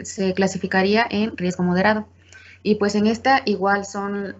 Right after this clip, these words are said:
eh, las medidas preventivas y llevar un estilo de vida saludable y la reevaluación cada tres años. En cambio, si los valores de hemoglobina glucosilada es de seis a seis punto cuatro por ciento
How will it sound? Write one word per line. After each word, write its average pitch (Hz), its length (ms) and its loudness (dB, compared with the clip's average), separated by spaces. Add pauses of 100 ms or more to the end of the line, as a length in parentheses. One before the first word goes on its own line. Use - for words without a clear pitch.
eh, 185 480 -4
las 185 200 2
medidas 196 420 0
preventivas 233 960 -2
y 202 100 2
llevar 190 240 4
un 190 100 2
estilo 185 260 0
de 180 100 2
vida 170 220 -4
saludable 220 580 2 (320)
y 214 100 4
la 202 160 6
reevaluación 196 760 -2
cada 180 260 -2
tres 170 300 -10
años. 214 400 -2 (960)
En 208 160 4
cambio, 220 400 4
si 202 460 0
los 190 120 0
valores 208 360 2
de 208 60 -2
hemoglobina 190 600 -4
glucosilada 190 580 0
es 180 180 -8
de 190 120 0
seis 202 240 0
a 202 60 0
seis 196 180 -6
punto 202 200 -2
cuatro 196 280 -4
por 196 140 -6
ciento 220 560 0